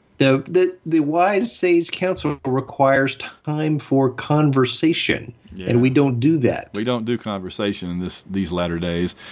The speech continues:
Speaker 2: What was Tyrion? Was it Tyrion or was it somebody else? Somebody
Speaker 1: No,
Speaker 2: s-
Speaker 1: he, Tyrion wanted him to smuggle a boat and smuggle Jaime basically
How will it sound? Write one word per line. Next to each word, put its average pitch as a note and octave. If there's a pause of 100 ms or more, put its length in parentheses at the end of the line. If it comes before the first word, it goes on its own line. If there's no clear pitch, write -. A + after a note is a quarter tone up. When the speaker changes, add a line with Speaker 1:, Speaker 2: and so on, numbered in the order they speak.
(340)
Speaker 2:
What C#4
was D4+
Tyrion? A#3
Was A3+
it C4
Tyrion G#3+
or F3
was E3
it - (240)
somebody C3
else? -
Somebody A3+
Speaker 1:
No, F#3
Speaker 2:
s- E3+ (1300)
Speaker 1:
he, F#3+ (140)
Tyrion A3
wanted E3+
him D#3+
to C#3+
smuggle C#3
a A2+
boat A2
and B2
smuggle D3
Jaime C#3
basically A2